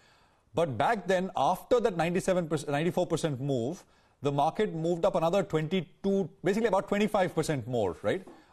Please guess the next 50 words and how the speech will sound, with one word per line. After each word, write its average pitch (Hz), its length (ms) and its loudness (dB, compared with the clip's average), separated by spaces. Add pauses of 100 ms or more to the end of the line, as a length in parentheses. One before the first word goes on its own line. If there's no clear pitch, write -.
Uh, 131 200 2 (100)
it 135 100 -4
made 156 180 0
a 170 60 2
high 139 220 2
of 160 120 2
about 147 260 -2
that 135 120 2
sixty-three 165 480 -2
thirty-eight 147 480 0
level. 127 360 0 (800)
And 165 180 0
then 240 160 2
it 202 180 0
didn't 220 200 2
do 214 120 4
anything 208 300 2
for 190 140 0
the 170 100 0
next 175 320 -4
three 185 160 0
and 190 100 2
a 175 60 2
half 165 260 0
years, 147 220 2
went 151 220 -2
into 156 260 2
a 151 40 -2
type, 143 280 -2
a 135 140 4
bit 127 160 0
of 156 80 0
a 202 40 0
consolidation 160 680 0
type 131 160 0
of 131 80 2
a 120 140 2
phase. 104 460 -4 (920)
Any 240 220 2
thoughts, 202 500 0
any, 202 500 2
uh, 139 480 2
a-, 147 220 -6
anything 190 300 0
we 180 100 2
can 170 160 0
take 170 220 0
away 175 220 2
from 156 260 -2
that 147 280 -2